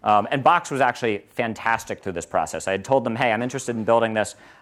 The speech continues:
I don't want to do it for Box because I think it would be broadly useful, um, but it's something I want to work on on the side." And to their complete credit, they said, "Hey, great, go for it.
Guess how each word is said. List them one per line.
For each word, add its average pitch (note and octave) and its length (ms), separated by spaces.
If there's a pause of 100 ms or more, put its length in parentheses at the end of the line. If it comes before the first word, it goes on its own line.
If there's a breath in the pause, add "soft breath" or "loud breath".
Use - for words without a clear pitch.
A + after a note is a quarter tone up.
I - 60
don't D3 140
want F#3+ 120
to D#3 40
do C#3+ 120
it B2+ 100
for B2 180
Box F#2+ 420
because A#2 240
I A2 80
think B2+ 200
it - 0
would A#2 120
be G2+ 80
broadly F#2+ 440
useful, A#2 440 (260 loud breath)
um, A2+ 180
but C3+ 100
it's C#3 100
something D3+ 240
I B2 60
want A#2+ 100
to A2 40
work A2 200
on G#2+ 120
on G2 100
the F2 60
side." - 340 (540 soft breath)
And B2+ 360 (120)
to C#3+ 100
their E3 240
complete E3 540
credit, E3+ 440 (200 soft breath)
they C3 120
said, C3+ 220
"Hey, D3+ 180
great, C#3 360
go C3+ 160
for D3+ 240
it. D3+ 120